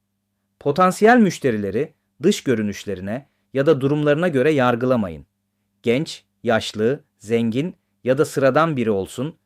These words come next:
herkese eşit şekilde yaklaşmalıyız. Şu anda pratik yapma zamanındayız. Ne kadar çok konuşursak o kadar gelişiriz. İkinci ve üçüncü altın kural aynıdır.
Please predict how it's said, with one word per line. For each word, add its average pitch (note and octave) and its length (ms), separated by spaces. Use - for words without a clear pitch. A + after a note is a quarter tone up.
herkese F3+ 520
eşit G3 300
şekilde C3+ 360
yaklaşmalıyız. A2+ 840
Şu G#3 220
anda C#3 420
pratik D#3+ 400
yapma C#3+ 260
zamanındayız. F#2+ 840
Ne F3+ 120
kadar B2 280
çok - 180
konuşursak G2 600
o - 80
kadar A2+ 260
gelişiriz. E2 680
İkinci A3 480
ve A#3 60
üçüncü G3 360
altın D#3 300
kural B2+ 240
aynıdır. F#2 520